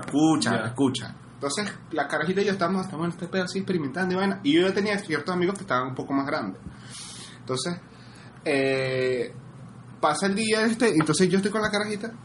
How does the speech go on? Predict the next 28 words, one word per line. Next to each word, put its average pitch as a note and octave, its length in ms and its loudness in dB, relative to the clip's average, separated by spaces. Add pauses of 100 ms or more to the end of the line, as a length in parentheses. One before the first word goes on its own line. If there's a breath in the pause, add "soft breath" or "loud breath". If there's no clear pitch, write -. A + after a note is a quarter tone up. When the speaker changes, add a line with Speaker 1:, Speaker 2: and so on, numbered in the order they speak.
(800)
Speaker 1:
y E3+ 80 6
yo F#3+ 140 8
agarro F#3+ 460 2 (120)
y, C#3 220 2 (140)
y, C#3+ 240 0
y E3 80 2
meto F3 240 4
mi G#3+ 80 0
mano G3+ 240 2
por C#3+ 100 0
una D3+ 180 4
zona D3 520 0
que C3+ 80 -2
es B2+ 100 0
como D#3 320 -2
el, A2 220 0
el B2 160 2
jean, C3 260 4
¿no? - 220 -2
Yo, B2 80 -2 (100)
yo A#2+ 140 0
procedo E3 340 -2
a F3+ 40 2
meter C#3 200 -2
mi D#3 60 0
mano D#3+ 160 -2
por E3 100 -6
ahí. A#2+ 80 -6